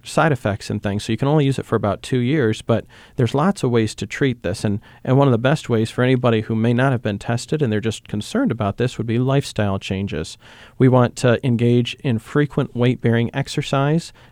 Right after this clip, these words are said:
as, as tolerated with your health status. Anybody who's smoking, they gotta quit smoking. That makes it worse. We gotta work on fall prevention, finding ways to minimize the risk of falls. And then anybody who has excessive s-,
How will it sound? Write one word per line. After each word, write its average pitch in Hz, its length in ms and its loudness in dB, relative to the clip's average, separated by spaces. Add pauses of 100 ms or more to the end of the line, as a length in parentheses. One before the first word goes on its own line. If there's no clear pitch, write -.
(100)
as, 120 320 0
as 113 180 -2
tolerated 123 520 0
with 113 200 -4
your 110 100 -2
health 113 200 -4
status. 117 640 -4 (320)
Anybody 131 320 4
who's 110 180 -2
smoking, 120 440 0
they 139 60 -2
gotta 110 200 -2
quit - 180 -8
smoking. 120 460 -2
That 117 100 -2
makes 113 240 -4
it - 80 -6
worse. 123 400 -2 (360)
We 135 100 4
gotta 127 160 4
work 139 240 4
on 107 100 2
fall 117 320 0
prevention, 135 580 -2
finding 113 380 0
ways 110 380 0
to 110 180 -4
minimize 117 540 0
the 131 80 -2
risk 113 260 -6
of 131 80 -4
falls. 104 540 -4 (320)
And 120 160 2
then 120 240 2
anybody 165 400 2
who 120 180 -2
has 117 300 -2
excessive - 560 -6
s-, - 100 -16